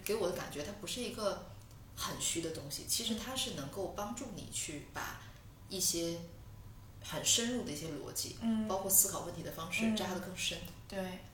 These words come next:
Speaker 1: 所以你说这种学科它真的没有用吗？我觉得你要怎么去看这个东西，是不是只有抓得见的技术才算有用？
Speaker 2: 嗯。
Speaker 1: 没有技术东西就算无用，我觉得也不能这么去想。
Speaker 2: 对，非常认同。
Speaker 1: 对的。
Speaker 2: 其实这种，呃，在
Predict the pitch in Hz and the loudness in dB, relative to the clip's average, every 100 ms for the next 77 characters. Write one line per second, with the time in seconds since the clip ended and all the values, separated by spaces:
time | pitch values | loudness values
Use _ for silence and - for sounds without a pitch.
0 | - - 233 196 180 220 269 196 - 175 | -6 0 2 2 2 2 2 2 2 4
1 | 196 196 214 202 175 135 185 170 254 294 | 4 4 2 2 0 0 -2 0 0 0
2 | - - - - - - - - - - | -2 -6 -10 -12 -12 -12 -12 -14 -8 2
3 | 175 165 175 190 - - 156 147 - 139 | 4 4 4 2 0 -4 -2 0 0 -2
4 | - 170 - 262 - - - - - - | -2 -2 0 0 0 -4 -4 -4 0 0
5 | 247 214 226 - 208 190 196 190 - 220 | 2 2 0 2 2 2 2 4 4 2
6 | 175 - 226 147 143 127 - - - 170 | 2 2 2 0 -2 0 0 0 -4 -4
7 | 185 - 214 214 214 202 196 - - 180 | -4 -4 -2 0 0 -2 -6 -8 2 6
8 | 220 185 190 165 165 165 165 151 - 165 | 6 6 2 0 0 0 0 -2 -2 -2
9 | 202 143 - 139 98 151 - 156 - - | 0 -2 -2 -4 -6 -6 -6 -4 0 0
10 | - - - 214 202 190 226 220 220 226 | 0 -6 -8 -2 0 0 2 4 4 2
11 | 202 - - - - 147 - 240 247 277 | 0 -4 -8 -10 -6 -4 -2 -2 0 2
12 | 233 196 185 - - - - - 185 175 | 4 6 6 2 -6 -10 -8 0 2 2
13 | 170 170 - - - 247 214 202 190 | 2 0 -6 -6 4 8 10 8 4